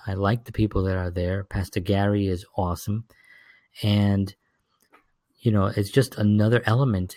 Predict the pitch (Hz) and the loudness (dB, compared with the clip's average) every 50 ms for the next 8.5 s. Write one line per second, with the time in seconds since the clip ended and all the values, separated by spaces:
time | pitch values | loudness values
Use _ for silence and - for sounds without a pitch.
0 | - 104 113 131 143 135 - - 95 85 - - 98 92 90 95 101 98 - 117 | -6 -4 -2 -2 -2 -4 -4 -6 -6 -6 -6 -6 -4 -4 -2 -2 -4 -2 0 0
1 | 107 104 101 - 175 175 - - - - 165 - _ _ _ - - 101 104 117 | 0 0 -2 -6 -12 -14 -14 -18 -18 -20 -20 -20 _ _ _ -12 -8 -4 -2 0
2 | 160 156 - 151 139 123 113 107 101 95 - - - - - - _ _ - 104 | 0 0 0 0 2 4 4 2 0 -4 -8 -18 -20 -20 -20 -20 _ _ -10 -8
3 | 92 - 120 156 185 185 143 104 98 113 131 135 123 - 120 - - 104 95 92 | -2 0 2 4 4 4 4 2 2 2 2 2 0 -2 0 0 0 0 0 0
4 | 90 87 90 95 98 _ _ _ _ _ _ _ _ _ _ - - 185 202 165 | -2 -4 -6 -10 -12 _ _ _ _ _ _ _ _ _ _ 0 2 4 4 4
5 | 95 80 78 - - - - - 98 95 - 104 98 101 107 117 123 120 117 113 | 2 0 -4 -10 -14 -16 -12 -12 -12 -8 -6 -4 0 2 2 2 2 2 2 2
6 | 113 135 160 156 120 104 95 92 87 87 98 107 104 - - 107 98 131 151 151 | 2 2 0 0 0 0 2 2 2 2 0 0 0 -2 -2 -2 0 0 -2 -2
7 | - 92 87 90 90 87 - - 107 101 107 107 107 101 104 127 143 - - 95 | -2 -4 -4 -4 -6 -8 -4 -4 -2 -2 0 0 0 2 2 2 2 0 -2 -4
8 | 92 90 113 143 147 135 107 87 - | -4 -2 -2 -2 -2 -2 -4 -6 -8